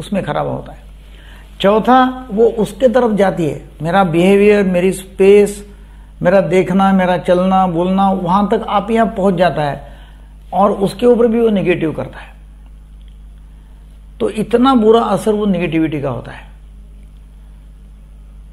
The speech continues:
तो फिर क्यों करना है? उसने जो भी किया, उसने जो भी बिहेव किया, उसने जो भी बोला, वो उसका संस्कार था,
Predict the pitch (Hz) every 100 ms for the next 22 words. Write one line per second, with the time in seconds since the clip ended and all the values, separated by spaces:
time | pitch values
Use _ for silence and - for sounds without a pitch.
0 | - - - - - - 247 226 262 262
1 | 262 254 208 156 131 117 120 - - -
2 | - - - 147 - 226 226 185 208 220
3 | 202 180 147 131 - - - - - -
4 | 190 - 208 220 208 214 208 175 185 202
5 | 165 165 143 127 170 147 196 190 208 196
6 | 202 170 175 143 143 - - - - -
7 | 196 240 214 - 247 226 196 196 196 190
8 | 165 - - 147